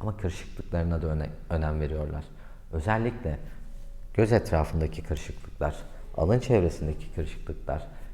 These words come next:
ve özellikle derinin sarkması gibi problemlerde masajın çok etkili olduğunu söyleyebiliriz. Ayrıca selülit masajları da günümüzde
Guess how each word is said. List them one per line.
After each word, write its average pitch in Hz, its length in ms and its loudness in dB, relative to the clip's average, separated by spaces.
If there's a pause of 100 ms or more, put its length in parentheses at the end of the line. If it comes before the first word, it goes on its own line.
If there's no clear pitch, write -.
(120)
ve 78 220 4 (380)
özellikle 87 760 4 (340)
derinin 82 420 6
sarkması 80 580 2
gibi 113 280 2
problemlerde 76 680 -2 (280)
masajın 78 520 -2
çok - 220 -4
etkili 80 300 -2
olduğunu 78 300 2
söyleyebiliriz. 73 720 -2 (380)
Ayrıca 78 420 0
selülit 80 460 0
masajları 73 560 -2
da 76 140 0 (240)
günümüzde 76 600 0